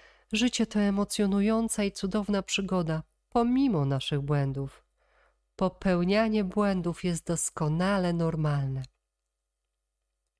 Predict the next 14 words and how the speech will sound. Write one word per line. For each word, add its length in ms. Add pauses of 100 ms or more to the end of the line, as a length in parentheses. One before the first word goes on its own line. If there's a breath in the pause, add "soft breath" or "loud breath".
(320)
Człowiek, 480
który 280
zadowala 640
się 180
jedynie 320
największą 600
doskonałością, 920 (580 loud breath)
nigdy 420
nie 180
odniesie 400
sukcesu 540
we 140
własnej 560
opinii 600